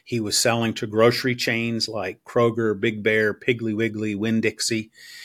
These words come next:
anywhere east of the Rockies. We would load ten to fifteen trailer loads of produce a day during the peak season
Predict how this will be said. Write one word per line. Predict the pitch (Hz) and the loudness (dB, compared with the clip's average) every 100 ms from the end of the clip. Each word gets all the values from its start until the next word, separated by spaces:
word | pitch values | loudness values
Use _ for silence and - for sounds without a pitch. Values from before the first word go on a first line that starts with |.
| - - | -20 0
anywhere | 147 156 139 135 | 4 6 8 6
east | 127 131 - | 4 2 0
of | 117 | 0
the | |
Rockies. | 113 107 104 101 104 - _ - _ | 2 0 -2 -8 -10 -12 _ -20 _
We | 120 120 | 0 2
would | 117 110 | 2 2
load | 113 113 117 101 | 4 4 4 0
ten | - 127 117 | -2 0 0
to | 110 | -2
fifteen | - 120 - 120 113 | -2 -4 -2 -2 -2
trailer | - 117 120 113 | -2 0 2 2
loads | 107 107 | 0 -2
of | - | -6
produce | - 117 110 104 | -2 0 0 -2
a | 110 | -4
day | 92 107 110 101 98 98 117 | -2 0 2 2 0 -4 -6
during | 110 107 104 | -4 -2 -4
the | 101 | -6
peak | - 113 - | -4 -6 -2
season | - 110 107 107 101 | -2 -2 -4 -4 -6